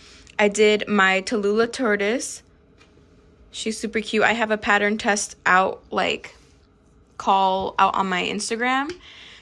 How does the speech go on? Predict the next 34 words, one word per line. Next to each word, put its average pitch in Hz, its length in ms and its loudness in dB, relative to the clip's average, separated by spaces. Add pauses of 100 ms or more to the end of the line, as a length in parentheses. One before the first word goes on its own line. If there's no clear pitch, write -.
So - 160 -2
I'm 220 100 4
making 226 320 0
another 220 320 0
one 202 240 2
with 202 140 -2
the 202 80 -4
same 202 280 -4
color 214 280 -4
shell. 190 420 2
So - 140 -6
I'm 190 80 -6
just 190 100 -8
gonna 214 140 -6
have 190 160 -4
two - 160 -6
of 196 100 -2
those, 190 380 -2
and 190 180 -6
then 185 80 -2
I'll 180 100 0
make 185 280 -8
two 208 200 -4
of 185 140 -4
another 185 400 -4
shell 208 240 0
color. 226 460 -4 (800)
And 220 920 2 (560)
the 220 140 -2
pattern 254 420 2
is 277 220 -6
open 233 400 0
right 196 340 0
now. 190 260 -4